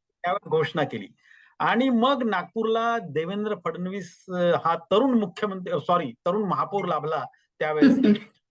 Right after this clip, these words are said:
Speaker 1: आणि मग त्यांचा महापौर पदाचा, पदाचा कार्यकाळ संपत चालला असतानाच मग मेयर in कौन्सिलचा महापौर म्हणून पुन्हा त्यांना संधी मिळाली.
Speaker 2: हम्म.
Speaker 1: एकोणीसशे नव्याण्णव मध्ये ते पश्चिम नागपूर विधानसभा मतदारसंघातून त्यांनी विधानसभेत प्रवेश केला.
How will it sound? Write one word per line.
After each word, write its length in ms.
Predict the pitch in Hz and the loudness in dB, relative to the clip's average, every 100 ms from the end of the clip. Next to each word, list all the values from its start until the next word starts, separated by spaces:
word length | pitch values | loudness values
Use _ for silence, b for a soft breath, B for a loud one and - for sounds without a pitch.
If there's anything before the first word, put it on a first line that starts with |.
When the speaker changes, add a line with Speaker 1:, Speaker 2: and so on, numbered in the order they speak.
| - | -6
Speaker 1:
आणि 200 | 170 233 | -6 -4
मग 160 | 262 - | -8 -6
त्यांचा 480 | 208 208 214 254 269 | -6 -6 -6 -2 -2
महापौर 460 | 240 180 208 254 247 | 0 0 0 -2 -2
पदाचा, 480 | 254 247 254 233 | -2 -2 -4 -6
पदाचा 380 | 226 214 226 240 | -8 -4 -2 -4
कार्यकाळ 460 | 226 185 214 220 226 | -4 -4 -2 -4 -4
संपत 320 | 196 190 226 | -6 -6 -8
चालला 340 | 226 214 214 | -4 -2 0
असतानाच 560 | 208 - 208 208 202 185 - | -2 -2 -6 -4 -4 -4 -8
मग 200 | 175 180 | -10 -8
मेयर 320 | 165 180 208 | -2 0 2
in 140 | 240 226 | 0 0
कौन्सिलचा 680 | 208 185 220 220 214 - 214 | -2 -4 -6 -8 -6 -4 -2
महापौर 360 | 160 175 208 | 0 -2 -2
म्हणून 240 | 196 196 190 | -6 -10 -10
पुन्हा 220 | 170 175 | -6 -4
त्यांना 260 | 175 175 | -4 -4
संधी 260 | 180 165 165 | -6 -10 -10
मिळाली. 300 | 170 160 160 - _ _ _ _ | -4 -4 -4 -12 _ _ _ _
Speaker 2:
हम्म. 320 | - 208 180 | 2 6 8
Speaker 1:
एकोणीसशे 540 | 175 196 208 180 220 208 | 6 2 0 2 2 2
नव्याण्णव 520 | 175 151 190 202 196 | 0 -2 -4 -4 -6
मध्ये 160 | 196 | -4
ते 120 | 190 196 | -4 -4
पश्चिम 440 | 170 151 - 240 | -6 -6 -2 0
नागपूर 340 | 226 196 226 | 0 -2 -4
विधानसभा 540 | 214 185 185 180 185 185 | -2 -2 -4 -4 -6 -6
मतदारसंघातून 800 | 180 175 180 160 175 170 175 180 | -6 -4 -4 -4 -6 -6 -6 -6
त्यांनी 240 | 175 175 | -4 -6
विधानसभेत 480 | 139 131 147 165 175 | -4 -4 -4 -4 -4
प्रवेश 340 | 175 156 160 | -2 -2 -2
केला. 240 | 160 147 | -4 -6